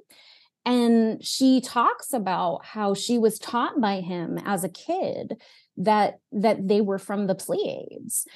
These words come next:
And so it's just interesting to me because I think that if you, like, look from a historical perspective,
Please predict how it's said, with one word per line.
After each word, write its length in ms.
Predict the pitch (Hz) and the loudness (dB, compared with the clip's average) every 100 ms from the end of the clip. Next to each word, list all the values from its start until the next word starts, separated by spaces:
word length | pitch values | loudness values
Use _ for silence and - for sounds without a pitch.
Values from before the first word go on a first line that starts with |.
| - - | -14 2
And 120 | 254 | 2
so 180 | 254 277 | 6 6
it's 160 | 277 | 6
just 260 | - 330 - | 2 -2 0
interesting 640 | 277 302 302 277 - 226 214 | 6 6 6 0 0 0 0
to 120 | 226 | 0
me 220 | 214 202 | 0 2
because 300 | 196 196 202 | 0 0 0
I 120 | 208 202 | 2 2
think 380 | - 254 262 | 2 2 2
that 120 | 254 220 | 2 0
if 160 | 214 | 0
you, 200 | 202 208 | 0 0
like, 240 | 196 196 196 | 2 0 0
look 500 | 185 190 196 214 220 | -2 -2 2 2 0
from 260 | - 202 | -4 -4
a 40 | 185 | -4
historical 800 | 175 185 - 285 403 440 415 214 | -6 -10 -6 -2 0 0 -2 -4
perspective, 800 | 196 180 - 170 170 170 160 | -4 -8 -4 -6 -4 -4 -4